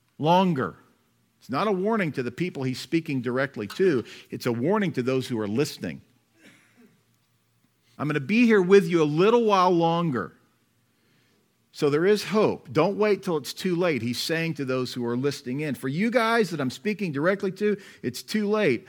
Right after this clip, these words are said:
A little longer, I will be with you, and then I'm going to him who sent me. I'm going back to heaven. At that point, it will be too late. You cannot come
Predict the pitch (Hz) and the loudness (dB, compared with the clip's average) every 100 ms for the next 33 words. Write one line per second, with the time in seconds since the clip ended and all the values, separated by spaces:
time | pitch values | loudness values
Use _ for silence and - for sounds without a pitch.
0 | - 117 147 233 240 214 202 185 185 - | -8 -2 4 4 4 2 2 2 0 0
1 | 170 180 185 160 156 180 147 165 151 147 | 0 2 2 0 -2 -2 0 -2 0 0
2 | 170 139 135 131 139 135 151 156 151 147 | 0 0 -2 -2 -2 -2 -2 0 0 -2
3 | 127 165 170 175 147 147 139 131 123 - | -2 0 0 -2 -2 -2 -2 -4 -4 -4
4 | 160 139 117 110 - - 123 127 117 156 | -4 -2 -4 -4 -12 -8 -2 -2 -2 -2
5 | 180 160 156 151 - 143 135 123 87 85 | -2 0 0 0 -2 -6 -4 -4 -8 -14
6 | _ - - - - 185 233 220 - _ | _ -18 -16 -12 0 4 4 0 -10 _
7 | - 196 147 120 127 131 156 147 156 131 | -4 0 0 -2 -4 -2 -2 0 0 -2
8 | - _ _ _ _ _ _ _ _ - | -8 _ _ _ _ _ _ _ _ -8
9 | 156 147 151 101 113 - _ _ _ _ | -4 0 0 0 -6 -16 _ _ _ _
10 | _ _ _ _ _ _ _ _ _ _ | _ _ _ _ _ _ _ _ _ _
11 | _ _ _ _ _ _ _ - - 147 | _ _ _ _ _ _ _ -18 -8 -4
12 | 139 110 - 101 92 87 | -4 -6 -8 -8 -6 -8